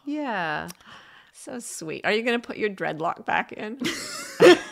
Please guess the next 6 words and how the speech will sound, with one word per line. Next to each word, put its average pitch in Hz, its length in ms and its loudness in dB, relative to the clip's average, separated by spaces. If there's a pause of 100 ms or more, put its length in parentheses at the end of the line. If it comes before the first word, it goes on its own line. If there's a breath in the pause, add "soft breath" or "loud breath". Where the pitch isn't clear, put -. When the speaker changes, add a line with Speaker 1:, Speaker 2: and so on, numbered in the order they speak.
(1900 loud breath)
Speaker 1:
I 247 120 -2
think 240 200 -2
that 214 240 0
dreadlock 170 460 0
has, 160 460 -4
um, 151 340 -2